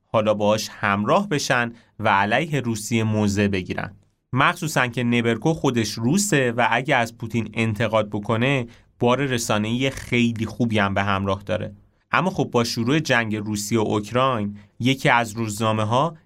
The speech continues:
یه تیتر خیلی جالب نوشت: «پایان همکاری خوانندهٔ روس با اپرای متروپولیتین نیویورک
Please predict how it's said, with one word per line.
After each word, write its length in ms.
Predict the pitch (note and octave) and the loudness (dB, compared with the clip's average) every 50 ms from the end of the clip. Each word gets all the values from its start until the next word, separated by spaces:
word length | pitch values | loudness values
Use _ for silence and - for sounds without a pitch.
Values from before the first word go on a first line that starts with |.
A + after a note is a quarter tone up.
| _ _ _ | _ _ _
یه 120 | A#2 A#2 | 0 0
تیتر 360 | A2+ - B2 A2+ A2+ - D3 C3+ | 2 2 -2 -4 -2 -2 -2 -4
خیلی 560 | - - - - B2 A#2 A#2 A#2 A#2 A#2+ A#2 | -4 -6 -8 -4 0 0 0 0 0 0 0
جالب 400 | G#2 A2 G#2 G2+ G2 G2 G2+ G2+ | 2 2 2 2 2 0 -2 -2
نوشت: 520 | G2+ G2 F#2+ F#2+ F#2+ - - - - - _ _ _ _ _ _ _ | -2 -2 -2 -4 -8 -8 -10 -12 -14 -14 _ _ _ _ _ _ _
«پایان 420 | - - C3+ B2 B2 B2 C#3 D3 C#3 | -2 0 2 2 4 2 0 0 0
همکاری 760 | A2+ G2 G2+ - A#2+ A#2 A#2 A2+ G#2 - A#2+ A2+ A#2+ B2+ A#2 | -2 -4 -2 -2 0 0 0 -2 -2 0 0 0 0 0 -2
خوانندهٔ 720 | - - - A#2 A2 G#2+ G2+ G2+ G#2 G#2 A2+ C#3+ F3+ F#3+ | -2 -2 -2 -2 0 2 2 2 2 2 0 2 2 2
روس 400 | D#3+ C#3 B2+ A#2+ A#2+ A#2 - - - - _ _ _ _ _ | 0 0 -2 -2 -2 -4 -6 -8 -10 -16 _ _ _ _ _
با 80 | A#2+ | -2
اپرای 680 | A#2+ - - B2+ A#2+ A#2+ C3 B2 A#2 C3 C3+ B2+ A#2 G#2+ | -2 0 0 -2 -2 2 2 2 4 4 2 2 0 -2
متروپولیتین 840 | G#2+ G#2+ A2 A2 G#2 - B2 G#2+ - A#2+ A2+ A2+ G#2 G#2 - C3+ C#3 | 0 -2 -2 -2 0 -2 -2 -2 0 0 0 0 0 0 0 0 0
نیویورک 800 | B2+ A2 G#2+ G#2+ G#2+ G#2 G2+ A2 B2+ D#3 D3+ B2+ A#2 A#2 - | 2 0 0 0 0 2 2 2 4 2 2 2 0 -2 -6